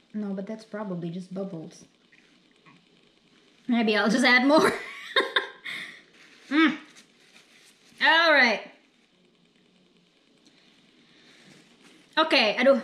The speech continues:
gua kayak nggak mau nunjukin gitu jijik sendiri. Aduh, sorry ya guys, soal jijik juga.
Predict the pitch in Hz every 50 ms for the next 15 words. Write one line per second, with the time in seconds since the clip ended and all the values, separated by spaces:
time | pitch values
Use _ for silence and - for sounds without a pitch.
0 | - - - 220 233 254 277 285 277 269 247 240 233 226 220 226 233 233 240 269
1 | 277 311 311 311 330 330 - 359 339 349 359 381 392 381 403 403 359 330 339 330
2 | 320 330 311 302 302 302 311 330 320 302 277 277 277 269 214 208 - 196 190 190
3 | - - - - - - - - - - - - - - - - - - - -
4 | - 127 - -